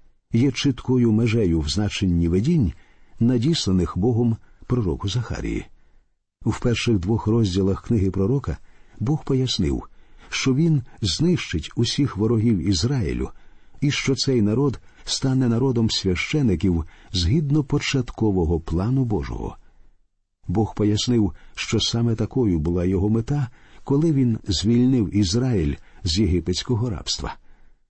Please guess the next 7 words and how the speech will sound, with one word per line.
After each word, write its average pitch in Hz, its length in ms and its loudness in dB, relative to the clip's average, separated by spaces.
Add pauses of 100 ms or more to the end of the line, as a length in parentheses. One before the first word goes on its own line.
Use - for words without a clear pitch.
(180)
Однак 113 520 0 (260)
через 123 400 0
гріхи 123 340 2
та 123 140 0
переступи 110 680 0
жителів 95 420 2
Ізраїлю 80 640 -2